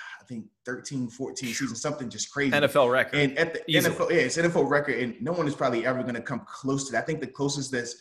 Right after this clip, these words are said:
Speaker 1: ever been, I think Eli was at one ninety-seven. So you gotta think how many more years in a row of starting he would have to play, correct?
Speaker 2: Yeah.
Speaker 1: So you think about all the Hall of Famers that have hit him, all the, the Pro Bowlers, all these legends that have had a chance to play against Brett Favre.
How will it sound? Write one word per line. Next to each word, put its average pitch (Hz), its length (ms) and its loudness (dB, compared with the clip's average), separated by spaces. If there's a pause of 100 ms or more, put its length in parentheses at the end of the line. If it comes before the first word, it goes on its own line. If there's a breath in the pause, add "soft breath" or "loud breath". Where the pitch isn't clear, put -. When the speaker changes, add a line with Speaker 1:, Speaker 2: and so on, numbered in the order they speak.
(280 soft breath)
Speaker 1:
ever 131 220 2
been, 131 200 0
I 131 60 0
think 127 240 -8
Eli 139 220 2
was 123 180 -2
at 117 140 -2 (260)
one 135 260 0
ninety-seven. 120 840 -2
So - 100 -2
you 147 120 0
gotta 147 160 4
think 147 220 -2
how 147 80 0
many 143 120 2
more 139 220 4
years 135 420 2
in 139 60 0
a - 20 0
row 151 220 4
of 120 100 -4
starting 156 460 4
he 147 100 2
would 143 100 0
have 139 200 0
to - 60 -8
play, 143 300 -2
correct? 117 520 -8 (280 loud breath)
Speaker 2:
Yeah. 151 60 0
Speaker 1:
So 143 440 6 (680 soft breath)
you 156 160 -4
think 202 160 -2
about 156 120 2
all 151 120 6
the 139 80 4
Hall 143 160 4
of 139 80 2
Famers 131 340 0
that 123 80 -2
have 123 120 -6
hit 123 160 -4
him, 120 380 0
all 127 260 4
the, 123 240 2
the 101 120 -8
Pro 131 340 -2
Bowlers, 110 360 -2
all 131 160 2
these 127 320 0
legends 120 520 -2 (280 loud breath)
that 123 120 -2
have 120 80 -4
had 127 160 2
a - 20 -6
chance 123 240 -4
to 101 100 -16
play 120 220 -2
against 117 240 -8
Brett 117 240 -4
Favre. 110 380 -2